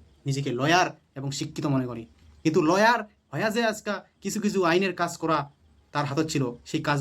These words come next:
বাদ দিয়ে তাই মহারাজ শ্রী শ্রী অনন্ত রায় আরোপ করে। নমস্কার, জয় শিবচণ্ডী। আজকা উত্তরবঙ্গ তথা কুচবিহারের ভূখণ্ড একটাই আওয়াজ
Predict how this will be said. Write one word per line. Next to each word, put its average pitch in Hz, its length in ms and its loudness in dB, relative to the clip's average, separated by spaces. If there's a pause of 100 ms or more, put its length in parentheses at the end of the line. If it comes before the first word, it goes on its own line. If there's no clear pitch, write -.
বাদ 131 180 0
দিয়ে 135 160 -2
তাই 139 200 -2
মহারাজ 139 320 -2
শ্রী 131 160 -12
শ্রী 135 180 -10
অনন্ত 123 240 -8
রায় 120 120 -6 (1700)
আরোপ 156 240 -2
করে। 110 140 -10 (200)
নমস্কার, 170 420 8 (320)
জয় 139 180 6
শিবচণ্ডী। 123 360 -2 (1400)
আজকা 190 260 8 (540)
উত্তরবঙ্গ 202 520 6
তথা 185 220 2
কুচবিহারের 165 600 6 (760)
ভূখণ্ড 143 320 8 (840)
একটাই 175 340 6 (100)
আওয়াজ 117 240 0